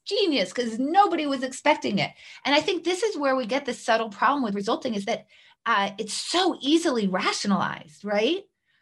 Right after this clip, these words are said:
Like, why it was a bad idea. And I've had people rationalize those things to me all the time, uh, because that's just the way our mind works. We want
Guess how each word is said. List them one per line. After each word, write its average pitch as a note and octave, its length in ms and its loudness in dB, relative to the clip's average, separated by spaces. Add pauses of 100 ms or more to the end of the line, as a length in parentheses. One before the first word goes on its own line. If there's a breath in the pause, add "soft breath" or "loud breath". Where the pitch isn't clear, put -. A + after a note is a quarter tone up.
(100)
Like, A3+ 420 0 (600)
why B3+ 400 -2
it D4+ 160 -6
was A3+ 140 -4
a A3+ 40 -2
bad G#3+ 320 2
idea. G#3+ 600 -2 (440)
And C4 120 4
I've C4 120 4
had D#4 380 0
people G3+ 400 -4
rationalize F#3 720 -2
those F#3 220 -6
things F3+ 240 -8
to G3+ 100 -6
me F#3+ 100 0
all F3 140 -2
the E3+ 100 -6
time, G3 500 -2 (260 loud breath)
uh, A3+ 100 2
because C4+ 240 -2
that's E4+ 220 2
just F4+ 160 -4
the C#4 80 -6
way A#3+ 140 2
our F3 100 4
mind G#3 340 0
works. D3+ 300 -4
We B3 100 -6
want B3+ 420 0